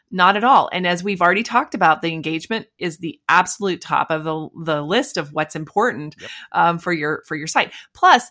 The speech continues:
Speaker 1: if you want them to do business with you, um, why are you doing all this TikTok stuff? I mean, you may do it on the side for fun, um, to be entertaining, like, to show your family life or whatever. So if, if you're doing that, you know, knock your,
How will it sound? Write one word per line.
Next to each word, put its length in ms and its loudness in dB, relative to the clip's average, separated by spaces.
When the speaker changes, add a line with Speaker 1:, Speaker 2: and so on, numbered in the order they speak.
Speaker 1:
if 120 -10
you 80 0
want 160 -2
them 120 -2
to 40 0
do 140 0
business 440 -4
with 180 -8
you, 340 -4
um, 240 0
why 300 4
are 140 2
you 200 4
doing 240 -2
all 140 0
this 180 -6
TikTok 400 -2
stuff? 180 -2
I 80 2
mean, 200 4
you 80 2
may 160 6
do 180 2
it 100 6
on 120 4
the 80 -2
side 500 2
for 140 -2
fun, 580 -2
um, 300 2
to 120 -12
be 200 -4
entertaining, 680 -6
like, 340 -8
to 120 -10
show 160 -6
your 160 -6
family 320 -8
life 320 -6
or 80 -8
whatever. 440 4
So 180 0
if, 100 -6
if 80 -4
you're 100 4
doing 220 2
that, 280 2
you 80 -2
know, 340 -2
knock 280 0
your, 80 -6